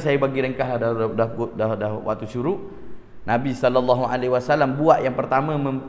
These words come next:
ha, mempers-, mempersaudarakan orang Aus dan juga Khazraj. Aus dan Kh-, juga Khazraj ni dia tak boleh berjumpa, asal jumpa dia gaduh. Asal dia bergaduh maknanya dia jumpalah tu.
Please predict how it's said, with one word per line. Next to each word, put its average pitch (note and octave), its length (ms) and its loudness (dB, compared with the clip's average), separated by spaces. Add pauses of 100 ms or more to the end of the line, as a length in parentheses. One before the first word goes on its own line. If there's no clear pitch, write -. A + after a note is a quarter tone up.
(160)
ha, D#3 400 -2 (720)
mempers-, C3+ 560 0
mempersaudarakan C#3 1300 4
orang B2+ 320 4
Aus E3 320 0
dan C3 160 2
juga B2+ 240 -2
Khazraj. A#2 560 0
Aus D3 320 2
dan D3 240 -2
Kh-, D3 240 0
juga C3 240 0
Khazraj C#3+ 480 2
ni D#3+ 80 0
dia D3+ 160 0
tak C#3+ 160 -4
boleh D3+ 160 2
berjumpa, C#3+ 480 -2
asal C3 240 0
jumpa C#3+ 320 -4
dia C#3+ 80 0
gaduh. B2 320 6 (880)
Asal C#3 240 0
dia - 80 2
bergaduh D#3 320 4
maknanya D#3 320 -2
dia D3 160 0
jumpalah D3+ 400 2
tu. G2+ 80 -4